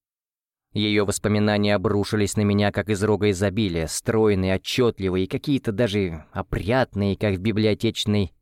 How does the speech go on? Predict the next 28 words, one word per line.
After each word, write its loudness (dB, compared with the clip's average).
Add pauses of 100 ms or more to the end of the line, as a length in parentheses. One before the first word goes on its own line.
картотеке. -6 (800)
Их 0
было 2
так -2
много, 0
что -10
я -2
не 0
сразу -2
смог -2
их -6
проанализировать, -2 (120)
просто -4
смотрел 0
и -4
ощущал 0
внутри 0
своего 0
сознания. -2 (840)
Будто -8
это -4
были -2
мои -2
воспоминания. -6 (960)
Зато -2 (640)
я 0
увидел -2
все. -10